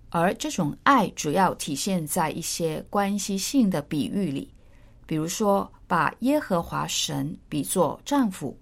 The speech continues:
或者父亲。另外，我们可以留意一些重要的词语，包括怜悯、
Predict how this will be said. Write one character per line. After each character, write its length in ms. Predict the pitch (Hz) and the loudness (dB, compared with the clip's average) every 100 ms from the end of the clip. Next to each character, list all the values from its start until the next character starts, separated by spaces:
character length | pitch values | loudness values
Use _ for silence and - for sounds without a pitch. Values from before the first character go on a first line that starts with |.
| - - | -20 -12
或 160 | - | -6
者 220 | 190 - - | -6 -6 -10
父 280 | - 254 170 | -6 -4 -2
亲。 340 | - 165 156 - - - - - | -4 -6 -8 -14 -20 -20 -20 -6
另 180 | 196 190 | 0 4
外， 260 | 185 156 - | 4 2 -4
我 120 | 175 | -4
们 180 | 165 208 | -2 0
可 160 | 233 277 | 2 2
以 100 | 220 | 2
留 220 | 143 143 | 0 -2
意 140 | 175 | -2
一 100 | 170 | -2
些 260 | 170 - 165 | -2 -2 -2
重 340 | - - 269 202 | -2 2 4 4
要 240 | 208 180 | 2 0
的 140 | 151 139 | 0 -4
词 440 | - - 135 139 | -4 -4 -4 -6
语， 320 | 165 151 - - - - - - | -4 -4 -4 -10 -20 -20 -14 0
包 220 | 190 208 | 2 2
括 360 | - 214 151 - - | 0 0 0 -4 -12
怜 300 | 165 151 131 | -6 -2 0
悯、 320 | 180 196 151 | 2 2 0